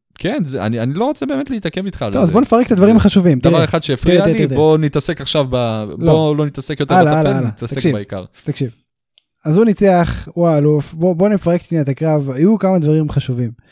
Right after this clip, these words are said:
Speaker 2: דבר ראשון, אנחנו, אני לפחות, חשבתי שיהיה שם One Winged Angel, והנגמן יצא מזה. הראשון שיצא מזה ב-A E W. זה לא קרה.
Speaker 1: אני לא חושב שהוא, אני חושב שכבר מישהו יצא.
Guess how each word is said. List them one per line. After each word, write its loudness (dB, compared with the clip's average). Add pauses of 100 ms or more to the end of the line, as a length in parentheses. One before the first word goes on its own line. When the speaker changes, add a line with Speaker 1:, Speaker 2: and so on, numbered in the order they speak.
(560)
Speaker 2:
דבר 2
ראשון, 4
אנחנו, 2 (340)
אני 4
לפחות, 2
חשבתי 0
שיהיה -2
שם 2 (240)
One 0
Winged 2
Angel, 0 (800)
והנגמן 2
יצא 2
מזה. 0 (520)
הראשון 0
שיצא 0
מזה 2
ב-A 2
E 0
W. -4 (1400)
זה 0
לא 2
קרה. -6 (720)
Speaker 1:
אני -18
לא -8
חושב -4
שהוא, -4 (360)
אני -8
חושב -6
שכבר -8
מישהו -4
יצא. -10